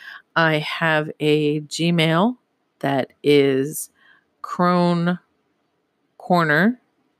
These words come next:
at gmail dot com, and that would come to me directly. And then I also have a Facebook page, and the Facebook page is Crohn's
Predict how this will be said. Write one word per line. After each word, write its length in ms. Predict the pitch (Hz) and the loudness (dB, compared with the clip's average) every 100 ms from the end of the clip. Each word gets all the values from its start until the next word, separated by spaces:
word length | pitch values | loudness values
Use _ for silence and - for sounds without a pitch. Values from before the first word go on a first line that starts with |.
| _ - | _ -4
at 160 | 127 | -4
gmail 420 | - 151 151 151 175 | -2 -2 0 0 2
dot 240 | 185 226 | -2 -2
com, 400 | - 123 185 285 _ _ _ _ _ _ | -4 0 0 -2 _ _ _ _ _ _
and 80 | 143 | -4
that 100 | 139 | -2
would 160 | - - | -4 -4
come 220 | 147 156 | -4 -4
to 120 | 139 | -2
me 140 | 143 | -2
directly. 640 | 143 165 139 - 131 214 - _ - - - _ _ | 0 0 -2 0 2 2 -2 _ -20 -20 -20 _ _
And 480 | 165 156 160 156 156 | 0 0 0 -2 -2
then 180 | 175 202 | 0 2
I 120 | 208 | 2
also 440 | - 277 - 233 240 | -2 -4 0 0 0
have 380 | 233 226 220 - | 0 0 0 0
a 340 | 180 175 180 | 2 2 0
Facebook 540 | - 294 285 - 175 | -2 -2 0 -2 -4
page, 400 | - 127 113 - - - - _ | -4 -4 -4 -10 -18 -20 -20 _
and 100 | 294 | -4
the 40 | |
Facebook 460 | 240 262 - 240 - | 0 0 0 -4 -4
page 500 | 233 214 202 202 - - | 0 2 2 -2 -8 -2
is 240 | 165 156 | -2 -2
Crohn's 920 | - - 208 208 180 180 226 247 - | -8 -4 0 2 2 2 0 -2 -8